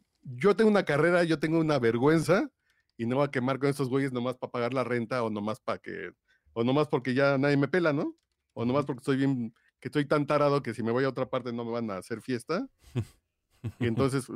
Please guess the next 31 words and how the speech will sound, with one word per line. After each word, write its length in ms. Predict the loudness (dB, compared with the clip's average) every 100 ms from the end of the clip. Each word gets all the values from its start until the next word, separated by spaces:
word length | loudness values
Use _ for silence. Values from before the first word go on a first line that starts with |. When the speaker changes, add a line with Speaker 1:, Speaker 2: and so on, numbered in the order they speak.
| -2
Speaker 1:
creo 160 | 0
que 60 | 2
eso 100 | 0
es 60 | 0
dignidad 460 | 0 2 2 0
que, 340 | -2 -6 -6 -10
que, 160 | _ -18 -18 _
que 200 | -12 -8
vale 200 | -4 -2
mucho 260 | -2 -2 -6
en 60 |
el 80 | -8
caso 240 | -6 -6 -6
de 220 | -8 -12 _ -20 -20 _
Patricia 320 | -2 0 0 0
Mercado. 400 | -2 -6 -8 -10 _ _ _ _ _ -2
Speaker 2:
Más 220 | 0 2
notas, 360 | 2 2 0 2
Emilio 220 | 0 2
Lozoya 340 | 0 0 0 -2
salió 240 | -2 0
del 120 | 0
reclusorio 560 | -2 -2 0 2 2 2
norte, 520 | 2 0 -2 -4 -4
está 260 | -6 -2 -2
la 140 | -2 -4
nota 180 | -6
en 80 | -4
proceso, 340 | -2 -2 -2 -4
estamos 320 | -2 -2 -2
ganando, 320 | -2 -2 -4